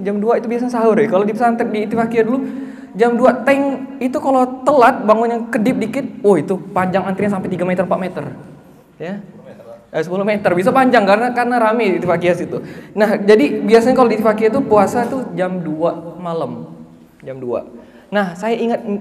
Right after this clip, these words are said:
ingat sekali waktu di, di pondok itu lagi bulan Ramadan, itu ketinggalan, eh, kesiangan bangunnya. Kesiangan bangunnya pas ke dapur ternyata apa?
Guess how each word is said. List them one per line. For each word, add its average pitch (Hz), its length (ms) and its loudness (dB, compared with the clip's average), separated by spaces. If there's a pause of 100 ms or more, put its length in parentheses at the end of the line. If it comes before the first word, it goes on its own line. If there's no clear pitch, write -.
ingat 254 480 -6
sekali 160 320 -6
waktu 185 300 -6 (180)
di, 190 40 -10 (120)
di 165 160 -8
pondok 160 400 -6
itu 202 160 -6
lagi 156 480 -6 (400)
bulan 165 240 -6
Ramadan, 147 640 -8 (480)
itu 240 320 -4
ketinggalan, 196 1040 0
eh, 190 160 -2 (320)
kesiangan 247 400 0
bangunnya. 143 400 -4 (640)
Kesiangan 185 400 -6
bangunnya 202 240 -4
pas 190 240 -6
ke 180 80 -2
dapur 165 320 -2
ternyata 208 400 -4
apa? 196 160 -4